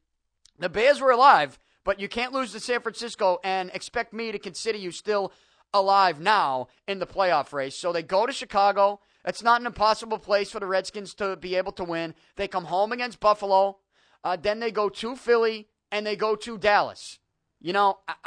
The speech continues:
I, I don't look at that schedule and think that's an impossible schedule for the Redskins. I look at the Giants' schedule. I see at Miami.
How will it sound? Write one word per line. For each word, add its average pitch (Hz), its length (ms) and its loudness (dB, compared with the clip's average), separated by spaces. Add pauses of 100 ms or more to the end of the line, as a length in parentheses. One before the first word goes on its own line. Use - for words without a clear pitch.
(120)
I, 190 200 -2
I 196 120 0
don't 214 360 0
look 240 200 2
at 233 100 -6
that 214 220 2
schedule 196 500 -4
and 170 100 -8
think 190 300 -8 (200)
that's 202 300 0
an 233 60 -8
impossible 208 540 -2
schedule 180 440 -4
for 208 220 -2
the 185 100 -2
Redskins. 170 540 -6
I 185 160 0
look 208 220 -4
at 220 100 -8
the 202 80 -10
Giants' 220 420 -2
schedule. 117 400 -8 (440)
I 165 160 -4
see 196 340 -12
at 190 260 -4
Miami. 202 540 -2